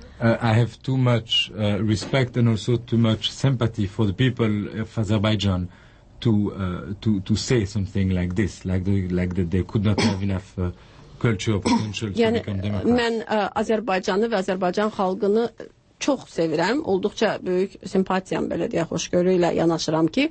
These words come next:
Speaker 2: onlar barəsində belə bir ifadəni işlətmiş olum ki, hansısa bir şəkildə mədəni mi cəhətdən desək, intellektual cəhətdən mi desək, hazırlıq səviyyəsində deyillər ki, demokratiya bu ölkədə bərqərar olmuş olsun.
Speaker 1: Hı.
Speaker 2: Yəni, mən bu sözü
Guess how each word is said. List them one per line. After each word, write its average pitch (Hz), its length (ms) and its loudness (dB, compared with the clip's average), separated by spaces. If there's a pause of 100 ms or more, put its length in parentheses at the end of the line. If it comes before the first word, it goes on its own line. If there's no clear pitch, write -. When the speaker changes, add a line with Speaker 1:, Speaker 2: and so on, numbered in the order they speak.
(240)
Speaker 2:
onlar 208 300 2
barəsində 180 640 -2
belə 185 260 0
bir 180 140 -4
ifadəni 156 540 0 (340)
işlətmiş 190 680 0
olum - 240 0
ki, 247 160 0
hansısa 180 340 0
bir 160 80 -2
şəkildə 175 480 0 (280)
mədəni 185 380 2
mi 175 100 2
cəhətdən 151 520 -4
desək, 185 300 -4
intellektual 180 560 0
cəhətdən 165 400 -2
mi 170 100 2
desək, 214 380 -2
hazırlıq 180 500 0
səviyyəsində 170 640 2
deyillər 151 500 -2
ki, 233 140 -2
demokratiya 165 640 0
bu 185 100 2
ölkədə 180 300 -2
bərqərar 180 360 2
olmuş - 280 -8
olsun. 104 180 2
Speaker 1:
Hı. - 60 4
Speaker 2:
Yəni, 170 80 2
mən 240 160 2
bu 226 80 -4
sözü 214 320 -2